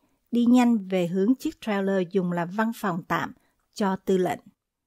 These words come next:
Các sĩ quan kinh hoàng khi nghe hai tiếng nổ đanh gọn phát ra từ chiếc trailer. Mọi người hối hả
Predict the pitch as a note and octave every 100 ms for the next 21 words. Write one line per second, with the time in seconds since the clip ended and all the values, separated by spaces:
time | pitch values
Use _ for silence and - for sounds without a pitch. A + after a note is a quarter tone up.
0 | _ _ _ - F4+ - A#3 - B3+ B3+
1 | - C#4+ A#3+ G#3 F#3+ F3+ - A#3 A3+ A3
2 | G#3+ A3+ A3 B3+ D#4 A3+ D#3+ A3 A3+ A3+
3 | F#3+ F3 D3+ - _ _ B3+ C#4+ - A3+
4 | G#3 G#3 F3+ - B3 - - F#3+ F#3 F#3
5 | F3 _ _ _ _ _ _ _ _ -
6 | A3 - A3 A3 G#3+ D4 F4+ A3+ E3